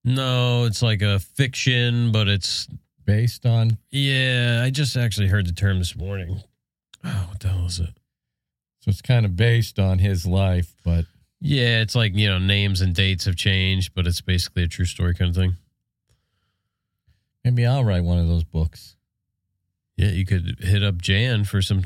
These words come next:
Speaker 1: pointers.
Speaker 2: Yeah.
Speaker 1: This from Arlo. Five
Speaker 2: Right.
Speaker 1: stars. Nostalgic. I guess this book came out in twenty thirteen.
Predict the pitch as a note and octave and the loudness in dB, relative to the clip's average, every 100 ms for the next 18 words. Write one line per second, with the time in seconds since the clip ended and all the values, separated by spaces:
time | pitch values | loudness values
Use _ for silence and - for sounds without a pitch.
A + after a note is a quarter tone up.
0 | - - B2 C3 F2+ F2 G#2 G#2+ C#3 G2 | -6 -2 0 0 -2 0 0 0 0 0
1 | F2+ D#2+ _ _ _ _ - A#2 - A#2+ | 0 -4 _ _ _ _ -2 -2 0 -2
2 | G#2+ - B2+ E3 F3+ A#2 G2 F2+ F2 F2 | -2 -2 0 0 0 0 2 2 0 0
3 | F2 _ _ _ _ _ _ _ - - | -2 _ _ _ _ _ _ _ -2 2
4 | C#3+ B2+ - C3 C#3+ F2+ E2+ F2 F#2+ - | 2 -2 -2 0 0 0 -2 0 -2 0
5 | G#2+ D3 D3 D#2+ D#2+ _ _ _ _ _ | 0 0 -2 -4 -8 _ _ _ _ _
6 | _ _ _ _ _ _ _ - G2 A#2+ | _ _ _ _ _ _ _ -4 0 0
7 | A#2 A#2+ - A2 - G2+ G2 G2 F2 F2 | 0 -2 0 -2 0 0 2 0 -2 0
8 | G2 F2+ - F2 D2 _ _ - - G#2 | 0 0 0 -2 -4 _ _ -12 -6 -2
9 | F2+ E2+ D2+ E2 F2+ | -2 -2 -4 -4 -8